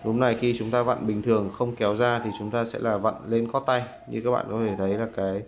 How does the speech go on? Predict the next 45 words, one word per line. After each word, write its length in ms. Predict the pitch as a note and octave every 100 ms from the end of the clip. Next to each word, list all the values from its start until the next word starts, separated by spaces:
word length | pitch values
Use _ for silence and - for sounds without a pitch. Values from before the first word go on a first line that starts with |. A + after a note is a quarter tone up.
| - - - -
kim 120 | A#2
xăng 240 | A#2 A#2 A2+
báo 140 | G2+
năng 180 | A2+ A#2
lượng 140 | A2+ -
cót 180 | B2 C3
nó 120 | G#2+
đang 180 | A#2 A#2
lên. 240 | A#2 A#2 - - - - -
Còn 120 | G#2+ -
khi 100 | B2
chúng 180 | A#2+ A#2
ta 80 | A#2+
kéo 200 | A2 G2+
ra 140 | A2 A#2+
hai 180 | B2 A#2
nấc 160 | C#3 C3
chúng 140 | G#2+
ta 120 | G#2 A2+
sẽ 140 | B2+
là 100 | A#2
chỉnh 200 | A#2 F#2 F2
giờ 260 | G2 F#2+
bình 180 | F#2 F#2+
thường. 260 | G#2+ G#2 G2 - - - - - - -
Đó, 260 | F#2 F#2+ A2
khi 140 | C3 B2
mà 120 | A#2
tôi 140 | A#2+ A#2
chỉnh 160 | A2 F#2+
giờ 200 | G2+ G2
thì 100 | G2 B2
các 60 |
bạn 140 | B2 -
để 60 | F2+
ý 240 | F#2 G2
cái 160 | G#2 G#2
kim 220 | B2+ A#2 A2
G 120 | A#2
M 180 | A#2 A2+
T 200 | A#2+ G#2+
nó 80 |
cũng 200 | G2 -
xoay 220 | A2+ A#2 A#2
theo. 200 | B2